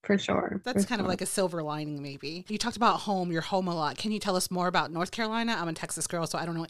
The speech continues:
Speaker 2: anything about it.
Speaker 1: Well, fun. Yeah, well, I was born and raised here in Raleigh, North Carolina, the capital.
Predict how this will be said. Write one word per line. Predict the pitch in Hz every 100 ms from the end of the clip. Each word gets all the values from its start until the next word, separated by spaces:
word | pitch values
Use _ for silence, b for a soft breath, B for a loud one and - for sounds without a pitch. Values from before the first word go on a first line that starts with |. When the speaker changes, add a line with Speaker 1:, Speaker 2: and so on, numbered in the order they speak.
| -
Speaker 2:
anything | 214 202 202 165
about | 147 139
it. | - - _
Speaker 1:
Well, | 233 247
fun. | 269 - 294 220 185 180 185 214
Yeah, | 233 254
well, | 233
I | 214
was | 226 240
born | - 196 208
and | 220 208
raised | 190 196 196 196 202 - -
here | - 196 190
in | 190
Raleigh, | 180 180 185 185 185 190 185
North | 180 185 -
Carolina, | 180 175 180 180 180 180
the |
capital. | 185 185 180 180 180 185